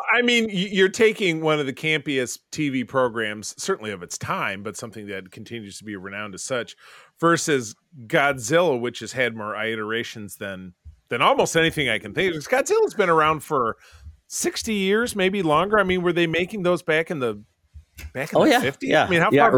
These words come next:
Speaker 2: early
Speaker 1: can you go?
Speaker 2: sixties. Yeah, early
Speaker 1: Yeah.
Speaker 2: sixties, uh, with Raymond Burr was in the original. And, you know, and, and I don't take it that this init-, initially was supposed to be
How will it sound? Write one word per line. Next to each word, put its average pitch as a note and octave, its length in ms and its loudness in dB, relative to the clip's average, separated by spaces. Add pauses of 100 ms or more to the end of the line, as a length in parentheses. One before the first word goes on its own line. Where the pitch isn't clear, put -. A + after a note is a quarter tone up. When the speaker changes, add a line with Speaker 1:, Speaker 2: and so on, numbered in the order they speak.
Speaker 2:
early F#3 160 6
Speaker 1:
can - 60 4
you F3+ 140 4
go? A#2+ 60 0
Speaker 2:
sixties. B2+ 540 4
Yeah, B2 80 6
early C3+ 320 4
Speaker 1:
Yeah. F3 60 2
Speaker 2:
sixties, A#2 720 4
uh, G2+ 280 8
with G#2 180 2
Raymond B2+ 280 4
Burr A#2 260 4
was A2 220 4
in G#2+ 60 0
the G2 100 2
original. G2+ 520 2
And, B2 140 0
you A3 120 4
know, F#3+ 180 6
and, F#3 120 6
and F3 200 2
I G#3 60 4
don't B3+ 180 2
take F#3+ 260 2
it D#3 120 2
that - 220 0 (260)
this D3 200 0
init-, C3+ 320 2 (100)
initially B2+ 460 2
was G#2+ 160 2
supposed - 320 0
to B2+ 80 2
be G#2+ 480 0